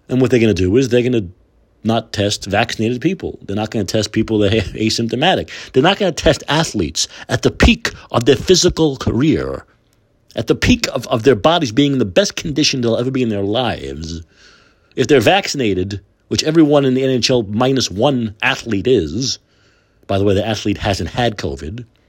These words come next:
unlike the others who are vaccinated, triple, and they're just gonna stop. Unless someone is symptomatic,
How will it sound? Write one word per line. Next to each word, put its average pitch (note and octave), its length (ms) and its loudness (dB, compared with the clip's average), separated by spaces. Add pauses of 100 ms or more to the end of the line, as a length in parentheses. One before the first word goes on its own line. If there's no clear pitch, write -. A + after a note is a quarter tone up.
unlike F2+ 260 -4
the G2+ 120 -8
others G2+ 500 -4 (600)
who - 160 0
are A2+ 160 4
vaccinated, E2+ 680 -6
triple, G#2+ 500 -4 (920)
and D#3+ 140 2
they're F#3 60 6
just - 180 0
gonna F3 140 2
stop. G#3 520 0 (500)
Unless D3 260 4
someone D#3 280 4
is A#2+ 140 0
symptomatic, A#2 760 0